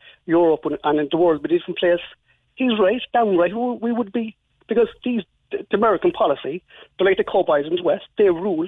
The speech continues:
on what they say go, and small, small republics like ourselves bow down to them all the time. And you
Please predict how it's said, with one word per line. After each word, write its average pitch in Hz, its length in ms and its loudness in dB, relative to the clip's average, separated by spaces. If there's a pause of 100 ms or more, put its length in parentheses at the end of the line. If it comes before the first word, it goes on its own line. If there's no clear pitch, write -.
on 190 100 0
what 202 140 0
they 135 200 0
say 165 180 4
go, 208 300 0 (520)
and - 140 2
small, 190 340 2 (140)
small 190 260 2
republics 156 420 -2
like 151 160 -4
ourselves 175 400 0 (520)
bow 165 220 2
down 175 280 0
to 175 60 2
them 240 180 -2 (420)
all 175 380 2
the 196 60 -8 (120)
time. 123 140 -8 (460)
And 139 100 -2
you 156 100 -2